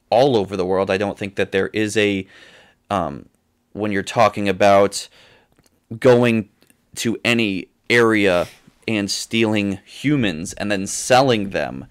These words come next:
I don't think there's any biblical defense for that.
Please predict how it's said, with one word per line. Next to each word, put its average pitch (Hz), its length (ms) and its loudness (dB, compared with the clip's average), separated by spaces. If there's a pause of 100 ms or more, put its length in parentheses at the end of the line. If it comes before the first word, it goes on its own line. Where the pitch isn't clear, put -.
(320)
I 107 100 4
don't 101 180 -2
think 101 160 -6
there's 92 200 -4 (120)
any 107 280 -2
biblical 95 440 -6
defense 95 680 -8 (100)
for 123 560 0
that. - 540 -10